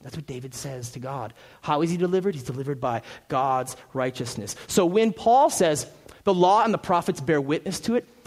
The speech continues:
he's not meaning just Jesus. Although Jesus is,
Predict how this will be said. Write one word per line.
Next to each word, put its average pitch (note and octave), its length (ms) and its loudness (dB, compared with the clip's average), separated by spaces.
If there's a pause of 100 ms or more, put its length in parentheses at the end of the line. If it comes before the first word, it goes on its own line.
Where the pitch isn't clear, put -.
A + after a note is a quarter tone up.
(120)
he's F3 140 -2
not A#3+ 240 2
meaning A3 260 4
just E3+ 300 0
Jesus. D3+ 580 0 (440)
Although F3 160 4
Jesus F#3 340 2
is, B2+ 200 -4